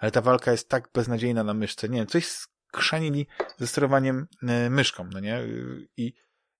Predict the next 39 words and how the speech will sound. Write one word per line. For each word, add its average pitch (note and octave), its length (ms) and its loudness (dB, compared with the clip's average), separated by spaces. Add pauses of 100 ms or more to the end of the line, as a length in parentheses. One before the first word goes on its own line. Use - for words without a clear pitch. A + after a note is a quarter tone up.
(160)
i A#2 80 -8
teraz C#3+ 200 6
jak B2 140 0
była B2+ 140 4
ta B2 120 2
wersja B2 300 0
na A#2 100 0
E F3+ 180 0
A - 20 -2
się A#2+ 140 -2
pojawiła, G#2 320 0
znaczy G#2+ 220 -2
na A#2+ 160 0
E B2+ 200 2
A - 20 2
Play, G#2 360 0 (300)
Let's G#2 120 -2
Play, D#3+ 100 -4
to F3+ 100 -6
mówię, F#3 120 -6 (100)
a, D#3 240 0 (160)
nie C3+ 120 0
muszę D#3 220 2
wyciągnąć B2+ 360 2
tej G#2+ 100 -2
płytki, E3 340 2
sobie C3 320 0
odpalę, A#2+ 380 2
pogram. A#2 260 -4 (680)
No B2 180 2
i D3+ 80 2
tak B2+ 220 2
z, - 140 -2 (460)
z, - 180 -12
z A2 80 -8
dobrą C3 280 4
godzinkę, A#2+ 540 0
półtorej, A2+ 680 0 (600)
e, G#2 80 -10